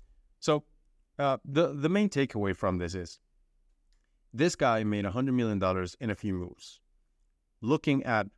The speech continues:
what is discounted, what is early, and how can he kind of predict the trends. You made two hundred or fifty K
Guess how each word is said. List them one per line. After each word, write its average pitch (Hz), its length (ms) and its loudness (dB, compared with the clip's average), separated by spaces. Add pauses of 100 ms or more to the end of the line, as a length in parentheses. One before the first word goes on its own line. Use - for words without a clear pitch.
(240)
what 120 200 2
is 107 140 -2
discounted, 104 720 -2 (400)
what 113 160 2
is 101 100 -6 (100)
early, 110 440 0
and 110 200 0 (280)
how 135 180 2
can 131 160 2
he 127 220 -4
kind 120 280 -2
of - 180 -6
predict 104 680 -4 (520)
the 113 120 -4
trends. 98 480 -4 (320)
You 131 320 0
made 107 480 -2 (160)
two 131 160 -2
hundred 120 300 0
or 107 40 0
fifty 131 320 -4
K 98 240 -4